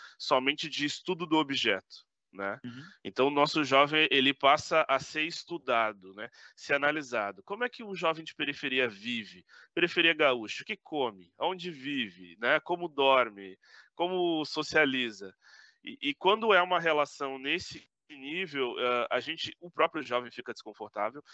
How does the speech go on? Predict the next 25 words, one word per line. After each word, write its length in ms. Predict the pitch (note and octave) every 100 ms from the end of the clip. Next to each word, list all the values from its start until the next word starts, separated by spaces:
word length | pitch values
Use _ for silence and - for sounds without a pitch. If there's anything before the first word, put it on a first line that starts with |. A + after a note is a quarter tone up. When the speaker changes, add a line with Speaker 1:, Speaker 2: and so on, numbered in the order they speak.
| - -
Speaker 1:
e 140 | D#3
eu 140 | C#3 E3
tenho 540 | D#3+ D3+ D#3 C#3 G#2+ _
muito 240 | B2+ D#3 D#3+
receio 640 | D#3 D#3 - - D#3 D3+
de 140 | A#2+ A2+
poder 300 | B2+ A2+ A#2
construir. 540 | A#2+ A2+ - G2 E2+ _ _ - - - _
Mas 280 | - D#3 C#3+
desde 320 | C#3 F3 G#3+
o 40 | G3+
nosso 260 | E3+ F3
primeiro 380 | - E3 C#3+ D3+
momento, 500 | C#3+ C3 B2 C3 C3 - A2+
junto 280 | G#2 C#3 -
com 100 | C3
a 40 |
Uniriter, 440 | A#2+ G2+ A2+ -
que, 180 | - C#3+ - -
que 140 | -
a 40 | C3+
relação 500 | F3 E3 - F3 F#3+
começou 760 | F3+ D3+ C#3 - D3 D#3+ F3
de 240 | D#3+ B2+ C#3
um, 320 | D#3 E3